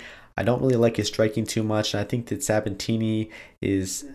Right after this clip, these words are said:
evasive enough to avoid getting knocked out on the feet. And if this fight ends up going the distance,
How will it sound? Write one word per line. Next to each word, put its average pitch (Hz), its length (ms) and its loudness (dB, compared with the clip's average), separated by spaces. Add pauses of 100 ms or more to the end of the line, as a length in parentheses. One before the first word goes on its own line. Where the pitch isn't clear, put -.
(120)
evasive 117 440 4
enough 110 300 0
to - 100 2
avoid 110 400 4
getting 107 240 2
knocked 104 260 -2
out 107 160 2
on 101 120 -2
the 95 60 -2
feet. 110 420 -2 (580)
And 123 100 2
if 143 100 4
this 196 160 0
fight 180 240 6
ends 175 140 0
up 147 100 2
going 143 220 6
the 127 80 4
distance, 131 540 0